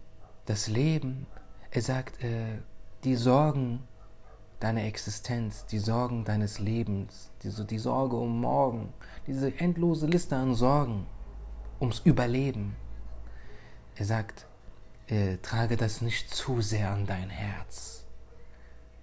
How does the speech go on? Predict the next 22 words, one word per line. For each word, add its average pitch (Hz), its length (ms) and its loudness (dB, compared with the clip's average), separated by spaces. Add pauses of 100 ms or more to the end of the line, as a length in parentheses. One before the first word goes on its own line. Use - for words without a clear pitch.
(1900)
Äh, 95 220 2 (480)
leg 113 380 2 (100)
diese, 123 680 2 (180)
Mevlana 120 460 4
sagt 117 300 0
ja, 107 180 0 (580)
leg 131 360 2
diese 120 540 2 (380)
Last, 113 480 2
die 110 100 2
du 107 100 2
auf 107 100 0
deinen 101 160 2
Schultern 107 400 0
trägst, - 560 -6 (320)
der 101 100 4
Dunya, 127 500 2 (720)
leg 110 260 -2
sie - 140 -2
mal 139 180 0
einfach - 420 -4 (200)
ab 156 440 4